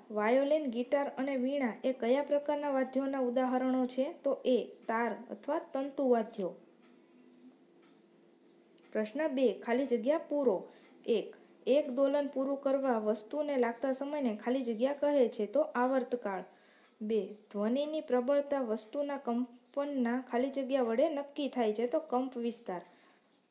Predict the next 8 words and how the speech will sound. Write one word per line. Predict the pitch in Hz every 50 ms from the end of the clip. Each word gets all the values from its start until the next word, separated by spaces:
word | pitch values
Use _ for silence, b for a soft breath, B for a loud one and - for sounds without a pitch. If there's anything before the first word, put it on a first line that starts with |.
| _ _
ત્રણ, | - 233 220 196 185 190 - - _ _ _ _ _ _ _ -
આવૃત્તિનો | 208 214 220 247 285 294 294 - 294 285 294 285 - -
એકમ | 269 285 285 - 269 233 214 208
ખાલી | 208 - - 247 254 285
જગ્યા | 254 240 233 208 233 262 294
છે? | 294 294 - 269 220 185
તો | - - 269 285 294
હર્ટ્ઝ. | 247 202 - - - - 220 233 226 202 -